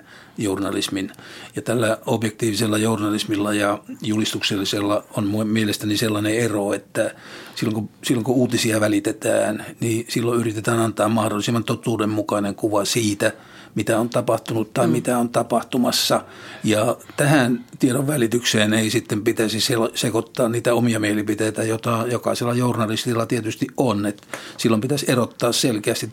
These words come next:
Speaker 1: toisistaan sitten se, mikä on mielipiteellistä aineistoa. Ja, ö, me on menty siinä suhteessa mun mielestä niin kuin aika lailla hienolla tavalla eteenpäin, että tuossa oli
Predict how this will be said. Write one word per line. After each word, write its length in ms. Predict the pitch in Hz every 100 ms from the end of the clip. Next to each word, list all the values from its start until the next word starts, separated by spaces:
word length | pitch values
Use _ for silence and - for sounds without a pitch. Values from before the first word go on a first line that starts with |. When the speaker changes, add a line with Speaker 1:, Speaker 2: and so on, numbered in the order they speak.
| -
Speaker 1:
toisistaan 640 | 123 107 104 - 110 104
sitten 320 | 113 - 107
se, 140 | 113 110
mikä 280 | 104 107
on 80 | 110
mielipiteellistä 920 | 113 123 107 104 101 104 101 101 104
aineistoa. 640 | 107 101 101 98 - 110 104
Ja, 200 | 104 101 - - - - - -
ö, 320 | 110 110 107 -
me 80 | 123
on 80 |
menty 200 | 127 123
siinä 280 | 123 156 131
suhteessa 420 | 131 120 120 117
mun 180 | 120 113
mielestä 500 | 113 110 107 120 104 -
niin 140 | 113 -
kuin 180 | 113 -
aika 240 | 117 113
lailla 300 | 110 104 107 - -
hienolla 300 | 127 110 107
tavalla 420 | 104 120 107 107 - - -
eteenpäin, 640 | - 107 101 - 104 104
että 220 | 101 -
tuossa 320 | 101 110 - 110
oli 300 | 117 107